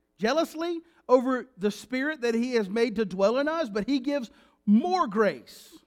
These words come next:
He gives more grace. Therefore, it says, "God opposes the proud, but gives grace to the humble. Submit yourselves, therefore, to God. Resist the devil, and he will flee from you. Draw near to God, and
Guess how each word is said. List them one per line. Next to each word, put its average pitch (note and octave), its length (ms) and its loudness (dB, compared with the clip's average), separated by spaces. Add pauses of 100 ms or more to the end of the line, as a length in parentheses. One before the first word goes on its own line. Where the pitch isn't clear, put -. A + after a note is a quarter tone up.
(1040)
He D4+ 140 4
gives D4+ 280 0 (140)
more G#4 480 0
grace. G4+ 640 -2
Therefore, E4 420 -2
it B3 40 -6
says, D4+ 220 -2
"God E4 360 -2
opposes D4+ 520 2
the A#3+ 120 -2
proud, D4+ 680 -4 (1000)
but G#3+ 100 4
gives G#3+ 220 0
grace B3+ 380 -6
to G#3 60 -8
the F#3+ 100 -2
humble. F3 380 -4
Submit F#3+ 460 -4
yourselves, D3+ 500 -8
therefore, D#3+ 360 -6
to D#3+ 80 -8
God. D#3 200 -6 (1400)
Resist F#3 460 -2
the D3+ 80 -6
devil, C#3+ 380 -8 (440)
and F3+ 120 -4
he A3+ 120 2
will F#3+ 120 0
flee F3 260 -6
from E3 180 -10
you. F#3+ 140 -2
Draw G#3+ 320 0
near A3 300 2
to A3 100 -4
God, F3 340 -2
and F3 120 -6